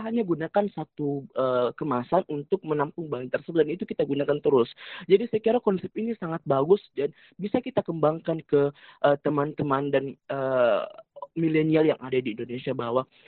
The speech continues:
untuk menangani masalah-masalah seperti itu mulai dari hal-hal kecil,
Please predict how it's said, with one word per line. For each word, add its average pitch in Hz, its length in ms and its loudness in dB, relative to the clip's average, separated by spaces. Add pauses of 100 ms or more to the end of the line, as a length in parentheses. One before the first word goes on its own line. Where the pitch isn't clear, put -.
(180)
untuk 165 320 -4
menangani 151 560 2
masalah-masalah 143 720 -4
seperti - 480 -10
itu - 80 -6
mulai 226 240 2
dari 180 160 0
hal-hal 170 400 -2
kecil, 208 400 4